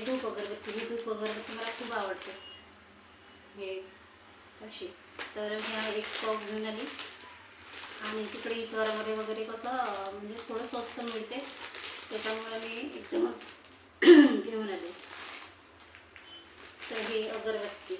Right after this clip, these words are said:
आणि हे झालं पूर्ण पूजेचं सामान. आणि त्याच्यानंतर आणले मी राख्या. माझे दोन भाऊ आहे आणि, आणि बाकी त्यांचे मुलं वगैरे हे ते.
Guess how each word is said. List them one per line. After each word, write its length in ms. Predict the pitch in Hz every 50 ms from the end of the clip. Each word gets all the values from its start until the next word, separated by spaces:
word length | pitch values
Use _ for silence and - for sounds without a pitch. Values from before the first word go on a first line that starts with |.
| - - - - - - - - - - - - - - - - - - - - - - -
आणि 120 | 214 220 220
हे 160 | 226 240 233
झालं 240 | 233 226 226 226 226
पूर्ण 340 | 226 - 247 226 220 233 240
पूजेचं 440 | 233 233 233 220 208 226 220 240
सामान. 460 | 254 - - 233 226 220 220 247 277 339 339 - - - - - - - - - - - -
आणि 240 | - 214 220 226 220
त्याच्यानंतर 600 | 220 220 220 226 220 220 220 214 214 - 226 220
आणले 320 | 220 214 220 220 220 220 226
मी 120 | 233 240
राख्या. 360 | 247 233 226 226 - - 202 - - - - - - - - - - -
माझे 360 | 208 208 196 202 214 220 220
दोन 320 | 220 214 214 214 220 220
भाऊ 400 | 220 214 214 220 220 226 220 220
आहे 140 | 220 214 247 285 285 - - - - - - - - - - - - - - - - - - - - - - - -
आणि, 680 | 202 202 208 214 214 214 220 220 220 220 220 220 220 226 226 240 - 339 - - - - - - - - - - - 339 - 339 339 339 - 339 - - 320 - - - - - - - - - - - - - - - - - - - - - - - - - - - - - - - - - - - -
आणि 160 | 208 214 220
बाकी 580 | 214 208 208 220 226 226 226 226 226 233 233 233
त्यांचे 260 | 233 220 226 226 233
मुलं 280 | 226 226 220 214 214 214
वगैरे 440 | 214 208 208 196 208 202 208 208 214
हे 160 | 214 208 202
ते. 240 | 202 202 208 208 214